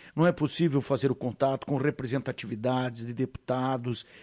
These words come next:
que são ligados à comunidade regional? É necessário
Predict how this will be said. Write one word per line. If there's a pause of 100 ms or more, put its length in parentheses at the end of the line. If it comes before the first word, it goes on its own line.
(200)
que
são
ligados
à
comunidade
regional?
É
necessário